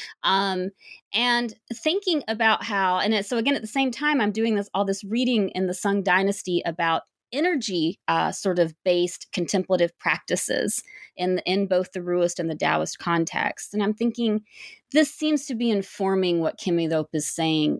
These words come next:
in a Buddhist context. And so if I'm making a very small, minor point as a kind of intellectual historian in the book, um, or, or maybe sort of the, it, the, the, the Buddhologist I wish I was,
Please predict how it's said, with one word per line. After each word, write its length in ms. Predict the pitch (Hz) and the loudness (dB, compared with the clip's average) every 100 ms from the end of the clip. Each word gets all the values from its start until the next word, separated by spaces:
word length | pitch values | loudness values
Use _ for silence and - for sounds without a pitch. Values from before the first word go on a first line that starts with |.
| - | 0
in 120 | 151 | 0
a 100 | 139 | 0
Buddhist 360 | - 127 - - | 0 0 -2 -4
context. 560 | - 92 - - - - | -2 0 0 -2 -2 -4
And 80 | 233 | 0
so 140 | 294 | 0
if 100 | 302 | 2
I'm 140 | 392 | 0
making 360 | 339 311 294 277 | 2 0 0 -2
a 60 | 208 | 0
very 320 | 208 190 190 | 0 0 0
small, 720 | - - 190 180 180 175 196 _ _ - | -6 -2 0 2 2 0 -2 _ _ -8
minor 500 | 196 196 196 190 180 | -4 2 4 4 0
point 400 | - 185 175 170 | -2 0 2 2
as 140 | 170 175 | 0 -2
a 80 | |
kind 220 | 175 175 165 | -2 -2 0
of 80 | |
intellectual 560 | 170 190 185 170 - 165 | 0 0 0 0 0 -2
historian 640 | 160 - - 180 185 180 | 0 -2 -2 0 2 2
in 100 | 185 | 2
the 80 | 185 | 0
book, 380 | 180 196 165 - - - - | 4 4 4 -4 -20 -20 -8
um, 380 | 165 170 160 175 _ _ - | -2 0 0 -2 _ _ -6
or, 140 | 160 - | -2 0
or 140 | 180 175 | 0 0
maybe 260 | 175 170 | 0 0
sort 220 | 170 175 | -2 -2
of 160 | 170 165 | -2 0
the, 320 | 160 151 151 _ - - - - - _ _ - _ _ | 0 2 0 _ -12 -8 -8 -10 -20 _ _ -20 _ _
it, 160 | - - | 0 0
the, 560 | - 117 175 170 160 156 | -6 -8 -6 -2 0 0
the, 200 | 160 151 - | 0 -2 -4
the 60 | 165 | -8
Buddhologist 560 | 175 180 185 185 - | -2 0 0 -4 -2
I 80 | 170 | 0
wish 200 | 185 - | 0 0
I 120 | 170 | 0
was, 480 | 180 185 185 185 | 0 0 0 -4